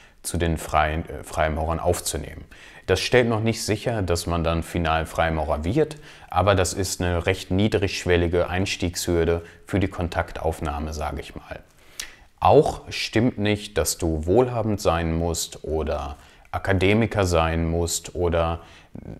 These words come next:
speziellen Berufen angehören musst. All das ist nicht der Fall. Die Freimaurerei schaut wesentlich intensiver auf die inneren Werte der Menschen als auf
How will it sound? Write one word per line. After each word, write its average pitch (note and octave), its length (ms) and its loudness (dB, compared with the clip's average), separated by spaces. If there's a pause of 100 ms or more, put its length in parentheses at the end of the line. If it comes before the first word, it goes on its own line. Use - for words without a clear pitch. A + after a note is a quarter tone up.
(260)
speziellen F#2+ 800 2
Berufen F#2 1040 2 (160)
angehören E2+ 680 0
musst. F2 420 -4 (400)
All G2 240 4
das F2 340 0
ist - 360 -6
nicht F2 380 0
der D#2 100 2
Fall. E2+ 480 0 (560)
Die F2+ 220 4
Freimaurerei F2+ 840 0
schaut E2+ 480 0
wesentlich F2+ 500 0
intensiver E2 920 0
auf E2+ 140 -4
die G2+ 160 -6
inneren F#2 380 2
Werte D2+ 380 -4
der D#2 560 -4
Menschen E2+ 600 -4 (440)
als F2+ 460 0
auf F2+ 400 -2